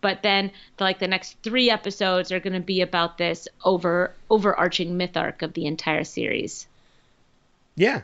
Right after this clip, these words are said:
Speaker 2: I, I think, I think it's one of those situations where they, they brought her in. They said, "Okay, look, here's where the story, here's where this episode's going to begin.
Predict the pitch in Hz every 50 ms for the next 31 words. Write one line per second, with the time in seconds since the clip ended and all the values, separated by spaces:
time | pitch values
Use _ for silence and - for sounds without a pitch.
0 | - - 131 135 147 - 143 147 143 - 185 185 170 - - - - - - -
1 | - 139 135 160 151 165 - 160 165 160 147 160 170 160 - 175 143 - 143 139
2 | 139 135 - - 170 175 147 139 139 135 127 131 131 131 135 135 123 135 131 127
3 | 110 110 127 120 123 - 127 156 160 147 120 113 131 160 175 - - - - -
4 | - _ 123 123 123 - 135 123 123 127 131 - 131 123 120 127 139 123 - -
5 | - _ _ _ _ - - 131 131 120 131 131 123 113 113 - - 139 123 123
6 | 120 - 123 131 135 120 127 127 120 120 - - 123 110 113 - 123 120 110 -
7 | - 120 113 110 107 101 110 107 123 170 185 190 190 190